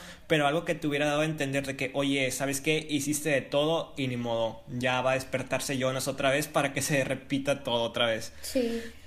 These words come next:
Speaker 1: Pero
Speaker 2: Y
Speaker 1: pues para complacer al público se tuvo que tomar este, este,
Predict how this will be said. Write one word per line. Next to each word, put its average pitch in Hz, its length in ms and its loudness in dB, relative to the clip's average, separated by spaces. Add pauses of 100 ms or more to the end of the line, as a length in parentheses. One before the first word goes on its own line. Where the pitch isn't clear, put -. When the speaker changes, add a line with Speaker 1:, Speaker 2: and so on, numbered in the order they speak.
Speaker 1:
Pero 120 320 0
Speaker 2:
Y 311 60 0
Speaker 1:
pues 311 200 4
para - 320 -2
complacer 120 440 -2
al 120 100 -4
público 117 720 -4 (300)
se - 160 -2
tuvo 143 240 -4
que 143 80 -6
tomar 123 580 -2 (240)
este, 143 540 0
este, 139 260 -2